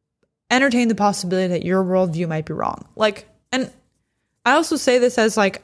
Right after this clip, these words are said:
I understand and I can see how my own worldview of how I think that things are, <laughs> like, could also be wrong, right? Like, I think we should regularly check that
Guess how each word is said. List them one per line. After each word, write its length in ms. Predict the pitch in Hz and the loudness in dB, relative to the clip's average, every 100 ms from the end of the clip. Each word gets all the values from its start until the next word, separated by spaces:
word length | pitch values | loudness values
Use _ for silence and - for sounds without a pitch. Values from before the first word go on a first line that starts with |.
| - | 0
I 380 | 214 220 226 226 | 2 4 2 2
understand 800 | 226 226 220 - 262 247 240 240 - _ - | 0 0 -2 -2 0 0 -2 -4 -12 _ -4
and 240 | 220 214 - - | -2 -2 -4 -10
I 60 | |
can 200 | 202 - | -6 -2
see 260 | 208 - 269 | -2 -2 0
how 320 | 226 214 208 - - _ _ | 2 0 0 -6 -20 _ _
my 300 | 190 208 320 | -2 0 2
own 300 | 311 240 220 208 | 2 0 0 0
worldview 720 | 196 185 175 175 175 202 - - | 2 0 0 0 2 0 -2 -2
of 500 | 190 180 170 165 - _ _ _ _ _ _ _ _ _ | 2 2 0 -4 -16 _ _ _ _ _ _ _ _ _
how 260 | 196 208 190 | -2 0 4
I 180 | 180 180 | 2 0
think 280 | - 185 156 | -4 -6 -6
that 180 | - _ _ _ _ | -10 _ _ _ _
things 300 | - 190 180 | -4 -2 0
are, 480 | 170 170 233 240 - - | 0 2 0 -2 -6 -14
<laughs> 120 | - | -6
like, 200 | 269 262 | -6 -4
could 160 | - 330 | 0 2
also 300 | 415 440 285 | 2 2 -2
be 140 | 190 | 0
wrong, 260 | 170 - - | -2 -4 -2
right? 220 | 196 254 | 2 2
Like, 180 | 247 247 | 2 0
I 60 | 240 | 0
think 160 | 269 | 0
we 80 | 269 | -2
should 240 | 233 226 | -2 -2
regularly 600 | 190 233 277 269 262 240 | 0 0 2 2 2 2
check 300 | 214 - 175 | 0 -4 -6
that 280 | - - - | -4 -6 -6